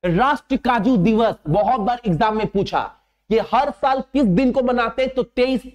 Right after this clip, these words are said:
नवंबर को, ऑप्शन नंबर डी। अगला क्वेश्चन हमारे सामने क्या है यहां पर, लचित दिवस हर साल कब मनाते हैं? सरायघाट का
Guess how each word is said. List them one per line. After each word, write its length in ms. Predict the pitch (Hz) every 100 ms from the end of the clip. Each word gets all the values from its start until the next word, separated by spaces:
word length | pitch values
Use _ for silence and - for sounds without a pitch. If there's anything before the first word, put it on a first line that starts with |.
| 196
नवंबर 460 | 190 190 185 175
को, 200 | 139 151 -
ऑप्शन 300 | 185 - 208
नंबर 300 | 202 190 190
डी। 400 | 147 202 147 - _ _ _ _
अगला 240 | 208 240
क्वेश्चन 320 | 269 254 254 262
हमारे 260 | 247 247
सामने 260 | 240 233 240
क्या 180 | 240 233
है 80 |
यहां 220 | 233 220 214
पर, 260 | 240 254 - _ _ _ 190
लचित 440 | 208 214 - 330
दिवस 520 | 202 254 262 269 - _ _ _ _ _ _ 247
हर 140 | 285
साल 340 | - 277 269
कब 300 | 269 _ 277
मनाते 580 | 269 233 240 220 190 196
हैं? 200 | 165 117 95 _ _ _ _ 208
सरायघाट 600 | 214 247 247 233 247 -
का 380 | 254 208 220